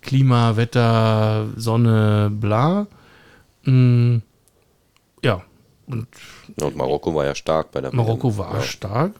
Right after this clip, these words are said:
Speaker 1: und, aber jetzt sind auch, also Nigeria, Elfenbeinküste, Kongo, natürlich auch fast nur noch <laughs> Mannschaften übrig aus der Region. Mm, ja, Südafrika sehe ich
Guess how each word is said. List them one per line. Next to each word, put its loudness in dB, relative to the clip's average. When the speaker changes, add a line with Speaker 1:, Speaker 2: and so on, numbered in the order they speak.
Speaker 1:
und, -8
aber -2
jetzt -2
sind 0
auch, -4
also -2
Nigeria, 0
Elfenbeinküste, -4
Kongo, 0
natürlich -2
auch -8
fast -6
nur 0
noch 2
<laughs> 0
Mannschaften -8
übrig -6
aus -6
der -2
Region. 0
Mm, 2
ja, 2
Südafrika -4
sehe 0
ich -12